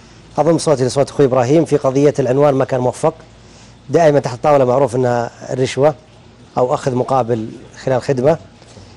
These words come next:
لكن ممكن تبديل العنوان. مشهد جميل ورائع، في آثار، في نتيجة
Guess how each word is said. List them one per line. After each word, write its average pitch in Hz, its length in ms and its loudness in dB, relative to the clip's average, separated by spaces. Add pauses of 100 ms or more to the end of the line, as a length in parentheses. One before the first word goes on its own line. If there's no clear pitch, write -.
(160)
لكن 165 360 2
ممكن 175 480 2
تبديل 139 280 0
العنوان. 127 420 0 (540)
مشهد 123 600 2
جميل 139 260 2
ورائع، 135 360 2
في 139 400 -2
آثار، 131 340 -2
في 131 220 -2
نتيجة 131 480 0